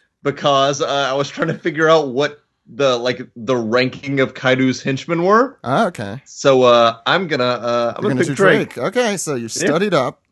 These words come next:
Speaker 2: uh,
Speaker 1: Yeah.
Speaker 2: accidentally.
Speaker 1: Accidentally,
Speaker 2: S-, so
Speaker 1: uh, 'cause I didn't know what his job was.
Speaker 2: All right, and
Speaker 1: And
Speaker 2: since
Speaker 1: then I
Speaker 2: you're,
Speaker 1: figured it out.
Speaker 2: since you're a guest, I'll also have a bonus question for you if you wanna get
Speaker 1: All
Speaker 2: extra
Speaker 1: right,
Speaker 2: points.
Speaker 1: all right, all right,
Speaker 2: Uh,
Speaker 1: yeah.
Speaker 2: so for this one, I happen to have an extra one, so you,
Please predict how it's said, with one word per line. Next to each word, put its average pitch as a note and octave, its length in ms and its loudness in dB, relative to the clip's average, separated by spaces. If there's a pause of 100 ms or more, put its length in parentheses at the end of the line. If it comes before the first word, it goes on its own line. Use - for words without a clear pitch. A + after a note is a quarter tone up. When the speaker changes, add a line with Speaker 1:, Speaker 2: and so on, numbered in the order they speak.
(220)
Speaker 2:
uh, A#2 240 -4
Speaker 1:
Yeah. C3 60 -2
Speaker 2:
accidentally. C#3+ 680 -2 (280)
Speaker 1:
Accidentally, D#3 680 0
Speaker 2:
S-, - 80 -10
so E3+ 380 6
Speaker 1:
uh, - 20 0
'cause C3+ 120 -2
I C#3 80 4
didn't D#3+ 260 -2
know D#3 240 4
what C3+ 500 2
his D3 200 -2
job A#2+ 400 0
was. A#2+ 420 -4 (480)
Speaker 2:
All C#3 80 -2
right, C3+ 80 0
and - 20 0
Speaker 1:
And D#3 80 0
Speaker 2:
since C3+ 60 2
Speaker 1:
then C3+ 100 4
I C#3 40 4
Speaker 2:
you're, A#3 100 4
Speaker 1:
figured D#3+ 220 -2
it D#3+ 40 2
out. D3+ 140 -2 (220)
Speaker 2:
since A3+ 300 -2
you're B3+ 100 2
a F3+ 40 -2
guest, F#3 240 4
I'll E3 160 2
also D#3+ 320 0
have D3 100 -2
a B2 60 -10
bonus C#3 320 -4
question G2 360 -10
for - 140 -16
you F#2+ 140 -12
if G#2 120 -18
you A#2 60 -16
wanna G#2+ 140 -10
get - 160 -14
Speaker 1:
All B2+ 60 0
Speaker 2:
extra B2+ 320 -2
Speaker 1:
right, A#2 120 2 (100)
Speaker 2:
points. - 220 -20
Speaker 1:
all A2+ 60 -12
right, - 80 -2
all E3 220 8
right, C#3+ 60 2
Speaker 2:
Uh, - 20 -
Speaker 1:
yeah. - 40 -10 (220)
Speaker 2:
so D#3+ 380 6
for E3 200 -4
this E3+ 160 0
one, D#3 120 -2
I C3+ 60 -4
happen C#3 220 -6
to A#2 40 -6
have A2 100 -8
an A2 60 -6
extra G2+ 320 -12
one, F2 160 -12
so - 160 -14
you, F#2 160 -12